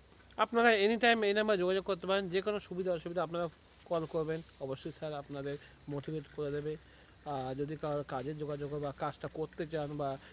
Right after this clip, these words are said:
কী পারপোজ কাজ, আরও সব বি-, বিষয় আপনারা যদি জানতে চান, আপনারা স্যারের সঙ্গে কাজে যোগাযোগ করতে পারেন।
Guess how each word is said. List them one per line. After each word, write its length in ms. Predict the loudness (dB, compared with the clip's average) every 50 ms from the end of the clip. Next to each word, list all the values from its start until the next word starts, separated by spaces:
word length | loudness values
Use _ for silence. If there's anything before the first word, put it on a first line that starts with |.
| -10 -8 -6
কী 120 | -4 -4 0 2
পারপোজ 320 | 2 2 2 0 -2 -4
কাজ, 180 | -2 -2 0 0
আরও 320 | 2 2 4 4 4 4
সব 200 | 2 0 -4 -4 0
বি-, 180 | 0 0 2 0 0 -2
বিষয় 260 | 0 2 2 2 2
আপনারা 460 | 2 -2 -4 -4 -2 2 2 2 2 0 -4 -14 -16 -16 -10 -4 -4
যদি 140 | -2 0 2
জানতে 360 | 4 4 4 4 2 0 2
চান, 240 | 4 6 6 6 4 2 -6 -16 -10 -6
আপনারা 520 | -4 -4 -2 -2 -2 0 2 2 2 0 -2 -6 -10 -6
স্যারের 160 | -6 -6 -4
সঙ্গে 220 | -4 -4 -6 -4
কাজে 180 | -2 -2 -2 -2
যোগাযোগ 280 | 0 0 0 0 0 0
করতে 240 | -2 -2 -2 0
পারেন। 240 | 2 2 2 2 0